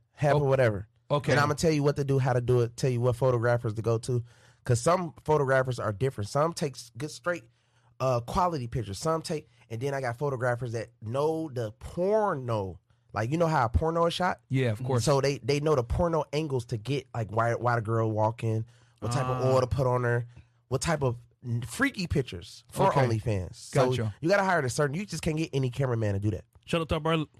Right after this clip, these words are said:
Speaker 3: Large J in the studio as well.
Speaker 2: Yeah.
Speaker 3: Top
Speaker 2: Yeah.
Speaker 3: level guy.
Speaker 2: So
Speaker 1: Yeah.
Speaker 2: you, so, okay, so, y-, yeah, so you basically, so you'll front the money, you know what I'm
Speaker 3: Mm.
Speaker 2: saying, and you put her under contract,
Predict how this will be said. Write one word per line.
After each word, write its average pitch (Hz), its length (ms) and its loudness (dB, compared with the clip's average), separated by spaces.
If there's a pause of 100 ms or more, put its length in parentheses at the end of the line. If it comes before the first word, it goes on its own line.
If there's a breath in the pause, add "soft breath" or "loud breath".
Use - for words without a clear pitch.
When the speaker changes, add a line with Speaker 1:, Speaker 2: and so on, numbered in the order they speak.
(160)
Speaker 3:
Large 135 260 2
J 147 80 2
in 135 60 2
the 123 60 0
studio 127 240 2
as 113 100 0
well. 131 140 4
Speaker 2:
Yeah. 123 340 2
Speaker 3:
Top 101 160 2
Speaker 2:
Yeah. 139 120 4
Speaker 3:
level 120 120 2
guy. 127 340 2
Speaker 2:
So - 200 0
Speaker 1:
Yeah. 156 100 2 (120)
Speaker 2:
you, 139 60 -10
so, 170 160 -4
okay, 180 300 -2
so, 160 200 -2
y-, 139 220 -8
yeah, 151 260 0
so 135 140 -6
you 185 140 2
basically, 190 320 0
so - 120 -4
you'll 214 120 4
front 254 220 -4
the 214 80 -4
money, 202 420 0
you 131 100 -2
know 151 60 2
what 151 40 2
I'm 143 60 0
Speaker 3:
Mm. - 20 -2
Speaker 2:
saying, 147 240 0
and 135 120 0
you 143 80 -2
put 180 140 0
her 160 80 -4
under 143 140 -2
contract, 151 500 -2